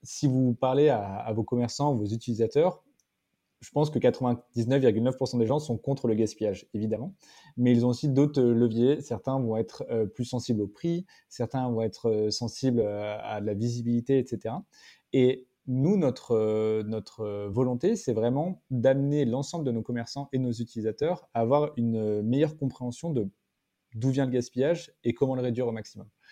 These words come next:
Et en fait, dans notre manière qu'on a de communiquer avec nos, avec nos commerçants au quotidien, on va toujours mettre cet engagement, euh, euh, au cœur de notre, euh, de notre communication.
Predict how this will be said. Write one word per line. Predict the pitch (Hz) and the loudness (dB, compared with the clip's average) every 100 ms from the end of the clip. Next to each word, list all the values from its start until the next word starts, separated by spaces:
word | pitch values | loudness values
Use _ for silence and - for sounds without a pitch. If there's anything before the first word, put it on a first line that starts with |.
| - _ | -20 _
Et | 117 | -6
en | 113 | -2
fait, | 165 196 - - - | 0 -2 -6 -18 -8
dans | 117 113 | -6 -4
notre | 104 | -6
manière | 139 147 170 175 - | -4 -4 -4 -8 -12
qu'on | - 117 | -6 -2
a | 135 | 0
de | 113 | -2
communiquer | - 123 123 123 131 143 | -2 -2 0 -2 0 0
avec | - 104 104 110 | 0 -6 -6 -8
nos, | 101 101 - | -10 -10 -8
avec | 110 101 | -8 -6
nos | 113 | -8
commerçants | 110 110 - 135 | -8 -10 -8 -10
au | |
quotidien, | 120 - 117 202 - _ | -8 -8 -6 -6 -10 _
on | 123 | 0
va | 120 | 0
toujours | - 156 185 | 0 0 0
mettre | 156 120 | 0 -4
cet | - - 131 | -8 -4 -2
engagement, | 127 123 117 131 139 - _ _ | 2 2 0 -4 -6 -10 _ _
euh, | 117 110 110 110 110 113 117 | -2 0 0 -2 -4 -4 -6
euh, | 117 110 107 | -6 -6 -6
au | - | -6
cœur | 110 156 151 | 0 4 4
de | 127 | 4
notre, | 110 - 113 | 0 -6 -8
euh, | 101 101 104 107 | -6 -6 -8 -6
de | 113 | -4
notre | 104 | -4
communication. | - 120 110 110 - | -2 -4 -4 -8 -8